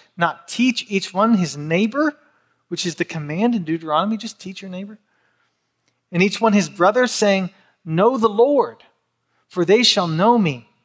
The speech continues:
from the least of them to the greatest. For I will be merciful towards their iniquities, and I will remember their sins no more."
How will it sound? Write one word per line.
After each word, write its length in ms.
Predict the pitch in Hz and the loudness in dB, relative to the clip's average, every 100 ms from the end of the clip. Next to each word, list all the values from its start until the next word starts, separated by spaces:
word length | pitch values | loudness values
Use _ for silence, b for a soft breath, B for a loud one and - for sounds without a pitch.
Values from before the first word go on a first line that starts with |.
| _ | _
from 200 | - 190 | -4 0
the 180 | 165 - 156 | 0 -4 -4
least 500 | 160 226 240 - - | 0 2 2 0 -2
of 200 | 196 185 | 0 2
them 240 | 202 202 | 2 0
to 120 | 202 | -2
the 120 | 190 165 | -6 -2
greatest. 560 | 170 160 131 - - b b - | 0 2 -2 -8 -14 b b -2
For 120 | 185 | 2
I 120 | 185 | 4
will 100 | 208 | 4
be 140 | 180 165 | 2 2
merciful 500 | 170 220 214 220 214 | 2 0 0 -2 -2
towards 440 | - 180 - - _ _ - | -2 -4 -4 -10 _ _ -4
their 160 | 170 | -2
iniquities, 580 | 156 196 - 196 196 180 | 0 -2 0 0 0 -2
and 140 | 175 | -2
I 80 | 156 | -2
will 80 | 160 | -2
remember 500 | 156 147 160 185 190 | -4 -4 -4 -4 -6
their 140 | 175 | -6
sins 460 | 165 - 165 165 - | -10 -12 -12 -14 -12
no 100 | 170 | -12
more." 400 | 160 143 127 | -10 -10 -10